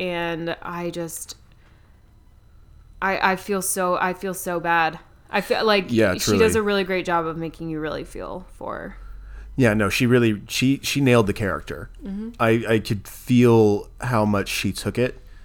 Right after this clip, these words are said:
Speaker 2: and just made it hers.
Speaker 1: Mm-hmm.
Speaker 2: Like, her physicality is so good in this.
Speaker 1: Yeah.
Speaker 2: Where she's not a small person, but feels small.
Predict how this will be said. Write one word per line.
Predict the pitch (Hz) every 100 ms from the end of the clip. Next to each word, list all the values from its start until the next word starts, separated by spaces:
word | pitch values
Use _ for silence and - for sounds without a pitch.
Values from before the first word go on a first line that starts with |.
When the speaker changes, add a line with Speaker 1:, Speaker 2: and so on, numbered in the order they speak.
| - - -
Speaker 2:
and | 113 104
just | 101 101
made | 95 95 92
it | 85
hers. | 92 90 120 127 - 214
Speaker 1:
Mm-hmm. | 196 202 - - -
Speaker 2:
Like, | 113 104
her | 117
physicality | - 143 156 - 92 110 92 80
is | 73
so | - 92 85
good | 82 80
in | 80 73
this. | 64 - - - 185
Speaker 1:
Yeah. | 175 175 - -
Speaker 2:
Where | 117
she's | 104 120 113 104 - - - - -
not | 214 214
a | 233
small | - - 113 113
person, | - 110 104 104
but | 95 -
feels | - - 120 120 98 85
small. | - - 78 50 -